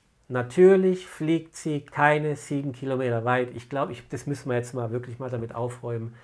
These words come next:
Das sind alles, ähm, Laborbedingungen und ich glaube,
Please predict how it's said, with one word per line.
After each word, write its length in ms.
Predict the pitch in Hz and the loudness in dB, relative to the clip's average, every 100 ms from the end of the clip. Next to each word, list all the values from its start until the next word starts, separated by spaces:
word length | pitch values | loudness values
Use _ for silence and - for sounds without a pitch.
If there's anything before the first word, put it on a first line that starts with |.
| - - _ _ - | -20 -20 _ _ -12
Das 140 | 139 | -6
sind 220 | 156 - | -6 -4
alles, 360 | 143 156 156 - | -2 -2 -4 -6
ähm, 360 | 147 135 123 135 | -6 -6 -8 -8
Laborbedingungen 1200 | 131 127 123 151 170 143 - 160 156 151 147 147 | -2 -2 2 4 4 0 -4 -4 -2 -2 -4 -6
und 280 | - 131 127 | -6 -6 -6
ich 200 | 123 - | -12 -6
glaube, 720 | 135 135 143 147 135 127 | 2 2 2 0 0 0